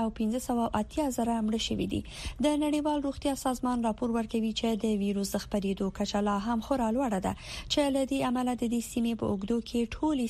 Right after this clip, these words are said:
سیمې او هیوادونه تر سخت ګرځبندیز لاندې دي، چې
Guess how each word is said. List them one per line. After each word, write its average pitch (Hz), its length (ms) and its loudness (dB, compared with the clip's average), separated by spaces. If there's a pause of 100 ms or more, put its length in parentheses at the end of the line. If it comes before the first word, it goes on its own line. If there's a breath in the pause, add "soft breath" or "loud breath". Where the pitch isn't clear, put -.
سیمې 262 260 0 (180)
او 202 40 2 (140)
هیوادونه 196 520 0
تر 254 220 -2
سخت 240 480 -2
ګرځبندیز 214 680 0
لاندې 185 280 0
دي، 220 180 2
چې 294 80 4